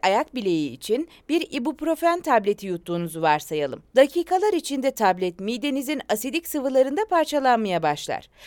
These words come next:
Çözünen ibuprofen önce bağırsağa ve ardından bağırsak duvarını geçerek bir kan damarı ağına geçer. Bu kan damarları kanı ve içindeki her şeyi karaciğere taşıyan bir damarla beslenir.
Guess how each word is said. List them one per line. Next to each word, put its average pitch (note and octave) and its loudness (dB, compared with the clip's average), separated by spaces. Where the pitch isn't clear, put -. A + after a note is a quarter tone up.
Çözünen B3+ 2
ibuprofen E3+ -2
önce A#3 4
bağırsağa A#3 2
ve C4 4
ardından A#3 2
bağırsak F3 2
duvarını B3 2
geçerek F#3 0
bir E4+ -2
kan D#4+ 0
damarı B3+ 4
ağına F#3+ 4
geçer. - -8
Bu C#4+ -2
kan G4 2
damarları F#3 2
kanı G#3+ -2
ve D4 2
içindeki A3 0
her A#3+ 2
şeyi C#4 -4
karaciğere G#3+ 2
taşıyan A3 -2
bir F4+ 0
damarla F#3+ 2
beslenir. D3 -6